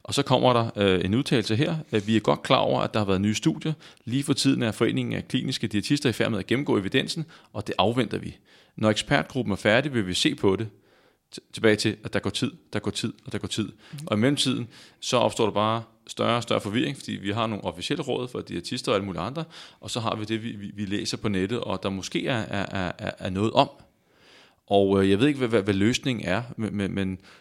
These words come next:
Speaker 1: lige nu, så, så giver det kun forvirring derude, og det, det synes jeg er rigtig, rigtig skidt.
Speaker 2: Altså, det er jo lige før, man skulle sige, at, øh, øh,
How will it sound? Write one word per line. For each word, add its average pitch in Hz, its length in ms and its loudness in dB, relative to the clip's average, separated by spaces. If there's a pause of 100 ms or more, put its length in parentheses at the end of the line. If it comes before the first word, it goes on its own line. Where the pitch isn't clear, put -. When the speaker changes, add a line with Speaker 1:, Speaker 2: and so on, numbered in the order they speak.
(480)
Speaker 1:
lige 123 160 2
nu, 117 140 4
så, 110 160 -6
så 110 120 -2
giver 120 180 -2
det 120 120 0
kun 113 240 -4
forvirring 107 600 -6
derude, 95 320 -4 (160)
og - 160 -10
det, 101 160 0
det 110 300 2
synes 110 220 -4
jeg 107 120 -2
er 85 220 -2
rigtig, 104 200 2
rigtig 95 200 -2
skidt. - 360 -12 (880)
Speaker 2:
Altså, - 260 -10
det 131 60 0
er - 20 2
jo 123 60 2
lige 127 140 4
før, 143 220 6
man 120 160 2
skulle - 180 -8
sige, 127 380 -2
at, 120 300 0
øh, 107 460 0 (600)
øh, 104 160 0